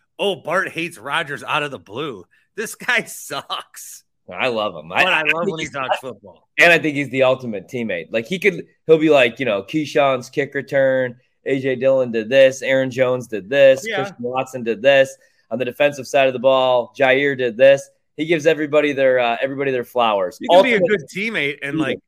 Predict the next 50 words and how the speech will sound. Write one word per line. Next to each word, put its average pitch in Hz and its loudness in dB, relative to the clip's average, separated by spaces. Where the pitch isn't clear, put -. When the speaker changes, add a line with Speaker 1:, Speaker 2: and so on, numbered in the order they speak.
Speaker 1:
a 123 -20
bad, 123 -6
uh, 127 -14
not 139 -8
a 107 -10
bad 92 -16
person. 104 -20
He's 110 -18
not 113 -14
a 98 -16
bad 92 -20
person, 92 -20
but 110 -14
you 160 -10
can 170 -12
be 147 -8
a - -12
good 117 -10
teammate 120 -12
and, 98 -20
like, 107 -6
I, 139 0
like, 110 -10
I 135 -4
don't 151 -2
Speaker 2:
I 113 -6
Speaker 1:
like, 117 -6
I 151 -4
don't 156 -2
like 139 -2
this 101 -14
guy, 101 -10
but 95 -16
he's 113 -18
a 98 -18
great 101 -12
teammate. 98 -18
Speaker 2:
Give 208 4
me 277 2
him 220 4
over 151 4
Russell 180 2
Wilson 156 0
or 123 -2
any 139 0
of 131 -4
those 123 0
robots. 107 -4
At 123 -10
least, 208 -4